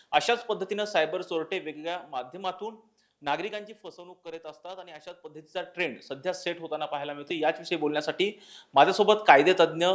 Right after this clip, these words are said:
अ, सायबर एक्सपर्ट अर्थात ॲडव्होकेट अतुल पाटील सर आहेत. सर, तुमचं टॉप न्यूज मराठीमध्ये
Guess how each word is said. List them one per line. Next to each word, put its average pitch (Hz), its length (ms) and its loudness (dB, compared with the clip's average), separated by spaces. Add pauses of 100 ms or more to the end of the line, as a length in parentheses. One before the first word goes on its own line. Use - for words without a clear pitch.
(200)
अ, 143 160 2
सायबर 143 420 4
एक्सपर्ट 180 440 8 (600)
अर्थात 143 260 4 (120)
ॲडव्होकेट 165 360 8 (260)
अतुल 175 280 6
पाटील 160 340 6
सर 147 160 6
आहेत. 135 300 6
सर, 175 100 6
तुमचं 160 240 0
टॉप 143 220 6
न्यूज 147 160 -6
मराठीमध्ये 135 480 0